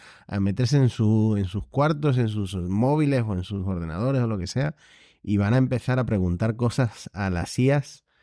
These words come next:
más que a sus amigos y a sus padres. Yo creo que esto puede pasar en un futuro muy próximo. Lo del modelo de familia con un progenitor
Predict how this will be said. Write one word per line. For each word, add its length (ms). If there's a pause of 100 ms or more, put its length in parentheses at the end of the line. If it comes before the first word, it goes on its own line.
(280)
más 180
que 100
a 40
sus 220
amigos 400
y 40
a 20
sus 160
padres. 320
Yo 120
creo 120
que 60
esto 180
puede 160
pasar 320
en 120
un 60
futuro 340
muy 160
próximo. 420 (300)
Lo 120
del 140
modelo 400
de 180
familia 540
con 160
un 80
progenitor 960